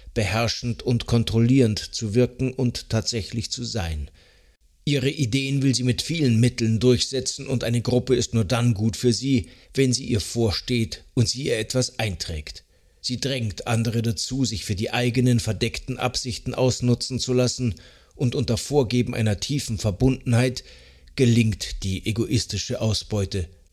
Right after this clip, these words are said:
Für Geld und Anerkennung benutzt die narzisstische Person andere, ohne sie partizipieren zu lassen.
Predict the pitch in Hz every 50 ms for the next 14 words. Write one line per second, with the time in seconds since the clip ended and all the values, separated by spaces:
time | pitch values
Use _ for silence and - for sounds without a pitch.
0 | _ - - - 131 127 127 92 131 127 135 147 147 139 - - 127 117 117 -
1 | - 135 139 143 135 127 - - 131 131 139 139 139 120 101 120 117 117 131 131
2 | - - - 120 113 113 113 113 - - 131 127 123 - - 127 98 117 - -
3 | 113 113 110 110 117 123 123 117 - - 123 131 131 127 123 110 127 131 123 -
4 | - 139 131 131 127 120 110 98 107 120 117 - - 117 117 117 - 120 - -
5 | - 107 - - 131 147 117 101 90 - - 110 104 101 104 104 - - 110 101
6 | 87